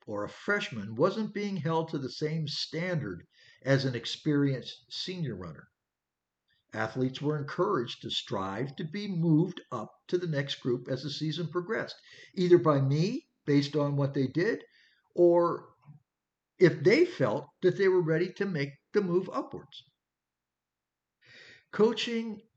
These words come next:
is hard work. It really is. And I'm not trying to blow smoke up your shorts or sell you on it not being hard. But these are just some ideas that have worked for me over the years. And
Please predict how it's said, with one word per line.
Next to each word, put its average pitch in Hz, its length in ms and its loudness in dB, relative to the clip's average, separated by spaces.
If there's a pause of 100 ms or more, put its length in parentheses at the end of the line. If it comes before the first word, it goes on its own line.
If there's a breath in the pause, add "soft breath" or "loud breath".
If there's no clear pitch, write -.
(140)
is 139 180 0
hard 143 440 0
work. 113 240 -2 (1500)
It - 180 -8
really 131 420 4
is. - 300 -16 (420)
And 147 120 2
I'm 170 200 4
not 196 240 0
trying 165 400 -2
to 131 160 0 (260)
blow 147 180 4
smoke 139 440 0
up 135 180 -2
your 123 80 -2
shorts 127 500 -2
or 98 220 -6 (380 loud breath)
sell 165 280 4
you 160 260 4
on 147 200 2
it 139 140 -6
not 135 280 0
being 139 220 4
hard. 101 360 -2 (1000 soft breath)
But 170 180 8
these 233 220 -2
are 240 60 -4
just 220 280 -2
some 214 140 -2
ideas 139 580 2
that 131 160 -2
have 139 140 0
worked 139 300 -2
for 175 160 -2
me 135 300 -2
over 143 280 0
the 143 160 -6
years. 98 560 -6 (540)
And 120 440 -6